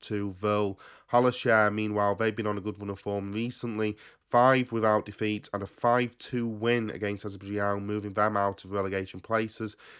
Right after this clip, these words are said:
Borussia Dortmund Schwei, oh, by the way, Halle on thirty-two. Borussia Dortmund Schwei also moving in the correct direction. It's ten points on their last four games after a five nil win away at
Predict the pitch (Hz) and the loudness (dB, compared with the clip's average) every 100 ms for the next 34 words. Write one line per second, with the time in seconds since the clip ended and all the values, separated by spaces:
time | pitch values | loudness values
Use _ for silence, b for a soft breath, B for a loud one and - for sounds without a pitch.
0 | B 110 113 104 110 104 - - 104 101 | B -2 -2 0 0 0 -6 -2 2 4
1 | 101 101 - b b - 95 104 98 95 | 2 -2 -10 b b -4 2 2 2 0
2 | 101 98 - 92 90 - 95 90 - - | 0 -2 -2 -2 -4 -6 -6 -6 -12 -18
3 | - 101 92 90 B B 117 113 113 110 | -6 -4 -4 -8 B B -6 -2 0 0
4 | 107 - - 104 104 104 - B B _ | -4 -6 0 4 4 0 -6 B B _
5 | 123 135 139 - 123 110 110 101 104 - | 4 4 2 4 4 4 0 -2 -4 -2
6 | - - 104 - 104 - - 120 117 117 | -4 0 -2 -2 -10 -10 -2 -2 0 -4
7 | 104 - 101 104 113 113 101 - - 104 | -4 -4 -4 4 4 4 -2 -4 -6 -4
8 | 98 101 98 98 - - 107 101 _ 110 | -2 -2 -4 -4 -10 -6 -6 -8 _ 2
9 | 113 113 110 110 110 101 107 110 98 - | 2 0 -4 -4 -4 -2 -2 -2 -4 -8
10 | 95 90 95 - 98 | -4 -4 -4 -6 -6